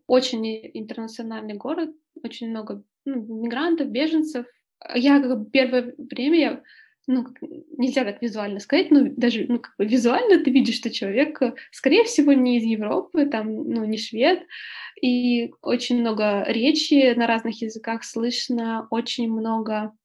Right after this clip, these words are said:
Я вот живу в районе, который такой считается, ну, не то чтобы, не знаю, как сказать, очень интернациональный, в общем, и здесь очень много мигрантов из восточных стран, И здесь, э,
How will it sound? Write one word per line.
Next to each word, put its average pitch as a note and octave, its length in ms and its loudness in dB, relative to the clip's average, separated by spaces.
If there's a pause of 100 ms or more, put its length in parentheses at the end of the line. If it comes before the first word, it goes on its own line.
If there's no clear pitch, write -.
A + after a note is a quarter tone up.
(200)
Я A3+ 120 2
вот A3 140 0
живу A#3 260 2
в A#3+ 60 -6
районе, D#4 400 4
который A#3+ 320 -4
такой G#3+ 260 -6
считается, A3 840 -8 (960)
ну, F#4 100 10
не F4 60 8
то E4+ 80 6
чтобы, C4+ 680 4 (500)
не C#4+ 100 2
знаю, A#3 280 -4
как - 100 -20
сказать, A3+ 320 -10
очень D4+ 280 8
интернациональный, B3 760 0
в D#4 60 4
общем, C#4+ 320 -2
и A#3+ 480 -4
здесь A#3+ 220 -6
очень C4 240 -4
много A3+ 240 -6
мигрантов A3 580 -8
из G#3+ 140 -10
восточных F4 500 0
стран, C#4+ 380 -2 (560)
И B3 60 2
здесь, C4 440 -2
э, G#3 260 -2